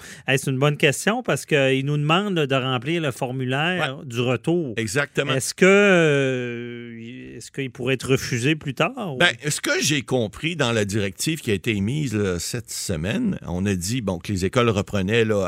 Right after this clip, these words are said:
Speaker 2: euh, évidemment de façon progressive. À Montréal, c'est un petit peu plus tard.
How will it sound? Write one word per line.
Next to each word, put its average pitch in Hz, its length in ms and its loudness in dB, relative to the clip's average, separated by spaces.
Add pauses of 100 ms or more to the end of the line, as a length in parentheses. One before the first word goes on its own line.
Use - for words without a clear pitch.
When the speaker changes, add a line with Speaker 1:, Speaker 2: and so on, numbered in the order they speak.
(120)
Speaker 2:
euh, 67 80 -6
évidemment 107 400 0
de 120 40 -6
façon 117 320 2
progressive. 117 720 0
À 117 80 2
Montréal, 107 440 0
c'est 104 100 -2
un 92 40 0
petit - 140 -6
peu 104 80 -6
plus - 100 -14
tard. 131 320 4